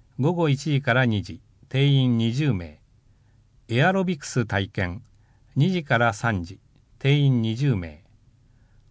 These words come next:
親子でリズム、バルーンで遊ぼう、三時から四時。対象は三歳から就学前のお子さんとその保護者。定員十八組。青竹踏みでリラッ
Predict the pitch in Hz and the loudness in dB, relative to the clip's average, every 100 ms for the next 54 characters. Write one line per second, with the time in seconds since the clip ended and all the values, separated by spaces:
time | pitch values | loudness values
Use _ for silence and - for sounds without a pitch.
0 | _ - 170 190 151 131 113 110 127 117 | _ -4 0 2 2 0 0 2 2 0
1 | 95 90 - _ _ - 104 131 196 160 | -4 -6 -14 _ _ -2 2 2 2 2
2 | 113 120 98 - 95 92 82 - _ _ | 2 2 2 -2 -6 -6 -10 -14 _ _
3 | _ - - 180 147 127 117 135 110 90 | _ -8 -2 0 0 0 2 4 2 -2
4 | - - _ _ _ _ - 131 139 147 | -8 -20 _ _ _ _ -4 0 0 0
5 | 131 120 117 - _ - - 185 175 143 | 0 2 0 -4 _ -10 -2 -2 0 -2
6 | 107 98 95 104 - - 151 170 143 156 | 0 0 -2 -2 -6 -2 0 0 -2 0
7 | 151 117 95 90 117 - 104 101 113 107 | 2 2 -2 -4 -8 -4 -4 -2 -6 -8
8 | - - 117 107 95 113 107 82 - _ | -10 -4 -4 -2 -4 -4 -6 -8 -12 _
9 | _ _ _ _ - 131 135 123 107 101 | _ _ _ _ -6 0 2 2 0 -4
10 | - 104 135 156 143 143 - - 85 - | -8 -2 0 0 -4 -6 -6 -8 -8 -12
11 | _ _ _ _ _ _ _ _ _ _ | _ _ _ _ _ _ _ _ _ _
12 | _ 107 147 180 190 180 143 127 101 98 | _ -2 0 2 2 0 2 0 2 0
13 | 95 110 | 0 0